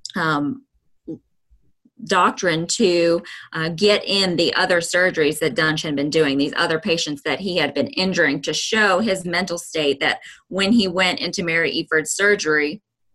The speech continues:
um, he knew he was gonna hurt her, and that he had all these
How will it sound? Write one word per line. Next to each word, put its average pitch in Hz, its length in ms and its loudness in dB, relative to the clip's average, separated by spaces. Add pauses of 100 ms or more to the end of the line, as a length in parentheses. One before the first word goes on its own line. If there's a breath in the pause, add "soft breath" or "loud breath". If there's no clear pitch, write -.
(300)
um, 170 160 -2
he 208 160 2
knew 196 240 2
he 214 140 4
was 165 160 -2
gonna 151 220 0
hurt 190 260 0
her, 185 340 2 (400 loud breath)
and 160 480 2 (260 soft breath)
that 170 140 0
he 170 80 2
had 180 180 4
all 185 220 0
these 185 220 -2